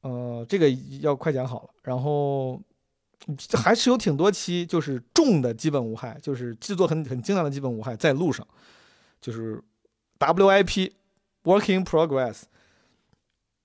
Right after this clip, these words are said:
本来在讲好那些之前，我就是想更这样的单集，我都知道，我怕有些人觉得水，我甚至都没有把它冠名冠上，就叫正-，正片你看是E P几嘛，episode 几。我上次发国家植物园那个发的都是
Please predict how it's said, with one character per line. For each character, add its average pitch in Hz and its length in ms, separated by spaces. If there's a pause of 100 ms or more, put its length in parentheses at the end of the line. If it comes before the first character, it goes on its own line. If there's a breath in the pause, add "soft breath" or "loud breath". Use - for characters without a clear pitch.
(400)
本 170 80
来 190 100
在 254 80
讲 208 140
好 202 120
那 180 60
些 185 120
之 180 100
前， 156 160
我 127 120
就 165 100
是 165 60
想 113 160
更 135 200
这 156 100
样 127 160
的 107 200 (240)
单 123 220
集， 113 300 (680)
我 147 80
都 220 100
知 214 160
道， 277 140
我 160 100
怕 175 180
有 143 80
些 135 80
人 151 120
觉 139 80
得 147 100
水， 107 260
我 117 120
甚 196 120
至 185 80
都 175 80
没 170 80
有 180 60
把 160 100
它 120 80
冠 151 220
名 131 200
冠 156 220
上， 120 160
就 147 100
叫 139 200
正-， 139 300
正 254 180
片 196 200
你 147 60
看 156 160
是 151 80
E 220 160
P 170 240
几 120 160
嘛， 98 200
episode 160 520
几。 113 260 (360 soft breath)
我 147 100
上 202 180
次 196 80
发 190 200
国 165 100
家 170 140
植 139 100
物 156 100
园 123 160
那 143 80
个 131 80
发 156 160
的 156 80
都 156 140
是 147 180